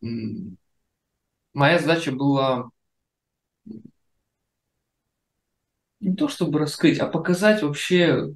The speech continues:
как, как ты подходишь к задачам. То есть ты вообще не видишь никакой проблемы. Вот это, вот это очень круто. Вот обычно среднестатистический человек,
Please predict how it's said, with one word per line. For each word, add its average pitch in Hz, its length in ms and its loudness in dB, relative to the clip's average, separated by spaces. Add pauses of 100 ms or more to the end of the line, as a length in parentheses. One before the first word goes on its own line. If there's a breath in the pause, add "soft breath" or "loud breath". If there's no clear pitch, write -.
(120)
как, 160 320 0
как 160 300 -2
ты 143 160 0
подходишь 143 880 -4 (1120)
к - 100 -8
задачам. 135 540 2
То 117 80 -6
есть - 140 -10
ты 180 120 4
вообще 151 300 2
не 131 100 0
видишь 147 260 -2
никакой - 340 -2
проблемы. 123 460 -2
Вот 120 180 -4
это, 170 400 2
вот 131 140 -2
это 190 220 2
очень 139 280 2
круто. 143 260 -8 (540 loud breath)
Вот - 300 -4
обычно 139 600 0
среднестатистический 139 1400 -2
человек, 131 600 0